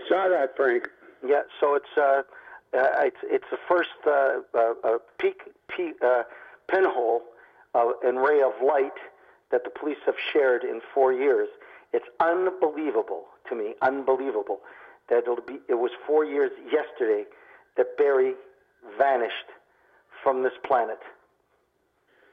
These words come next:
Speaker 2: Just completely heartbreaking. Anyways.
Speaker 1: Does it not tell you, Frank, and I know you don't want to consider it, but does it not tell you that this was a pretty slick job?
Speaker 2: No, no, no, no. In my view, and I'll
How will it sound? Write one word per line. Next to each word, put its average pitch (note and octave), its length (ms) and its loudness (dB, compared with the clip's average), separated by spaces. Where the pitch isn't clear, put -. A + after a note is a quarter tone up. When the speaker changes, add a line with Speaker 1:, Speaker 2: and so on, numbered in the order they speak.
Speaker 2:
Just C#3 160 -2
completely E3 540 -2
heartbreaking. B2+ 560 0
Anyways. D3 380 2
Speaker 1:
Does G3 200 4
it G3 200 0
not A3+ 400 -2
tell G3 180 0
you, F3+ 260 2
Frank, D#3+ 300 0
and D3+ 100 0
I D3 60 2
know D3+ 160 2
you D3 80 2
don't C3+ 180 2
want C3 140 2
to A#2+ 80 0
consider A#2 580 2
it, A2 120 -2
but B2 360 -2
does C3 180 4
it C3 120 2
not E3 340 -4
tell E3+ 200 2
you E3 160 2
that C#3 180 2
this D3+ 220 0
was C#3+ 100 -2
a B2+ 60 6
pretty C#3+ 380 -2
slick D#3 380 0
job? C3+ 420 2
Speaker 2:
No, C#3 360 2
no, C3+ 380 0
no, C3 320 0
no. C3+ 260 0
In C#3 120 0
my D#3+ 280 2
view, C3+ 300 2
and B2+ 140 0
I'll B2+ 140 2